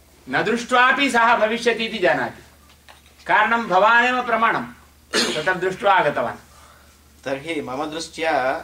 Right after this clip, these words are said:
Speaker 2: अत्यन्त
Speaker 1: मम
Speaker 2: अभावस्य
Speaker 1: दृष्ट्या नास्ति, अभावः सर्वेषां समानम्। अत्यन्ताभावः अपि अस्ति इति तस्य मतम्।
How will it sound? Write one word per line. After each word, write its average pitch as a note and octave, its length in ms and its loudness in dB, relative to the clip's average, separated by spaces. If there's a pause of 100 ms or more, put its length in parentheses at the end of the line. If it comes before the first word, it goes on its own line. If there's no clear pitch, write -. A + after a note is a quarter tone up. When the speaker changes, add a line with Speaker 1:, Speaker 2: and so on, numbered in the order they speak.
Speaker 2:
अत्यन्त E3+ 560 -4
Speaker 1:
मम C3+ 200 2
Speaker 2:
अभावस्य D3+ 240 4
Speaker 1:
दृष्ट्या F#3 420 4
नास्ति, F#3 220 0
अभावः F3+ 540 4
सर्वेषां F3 480 -2
समानम्। C#3 380 -4 (1160)
अत्यन्ताभावः F#3+ 960 2
अपि G#3+ 160 2
अस्ति A3+ 280 2
इति A#3+ 140 -2
तस्य A3+ 340 2
मतम्। G3+ 300 0